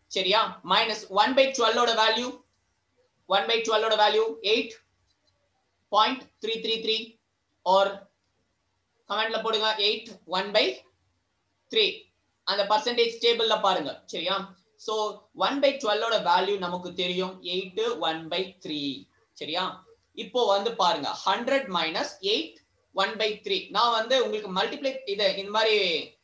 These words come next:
ஆ, easy வந்துட்டு இதை simplify பண்றதுக்கு நான் ஒரு method சொல்றேன். என்ன பண்றீங்கன்னா, நூறு இருக்கு இல்லையா, இது வந்து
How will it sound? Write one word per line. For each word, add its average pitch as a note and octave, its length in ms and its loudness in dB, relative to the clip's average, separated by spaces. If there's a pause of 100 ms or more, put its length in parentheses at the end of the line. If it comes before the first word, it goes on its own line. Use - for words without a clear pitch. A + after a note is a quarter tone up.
(200)
ஆ, E3 60 -2 (280)
easy C4+ 300 2 (120)
வந்துட்டு F#3 220 -4 (160)
இதை F#3 120 -4 (100)
simplify C#4 400 -2
பண்றதுக்கு G3 480 -2
நான் F#3+ 160 2
ஒரு F#3+ 180 0
method A3+ 360 -6
சொல்றேன். F3+ 340 -4 (400)
என்ன C4+ 180 2
பண்றீங்கன்னா, F#3+ 420 -2 (540)
நூறு D4 260 0 (100)
இருக்கு F3+ 180 -2
இல்லையா, E3+ 240 2 (1040)
இது F#3 140 0
வந்து G3+ 140 2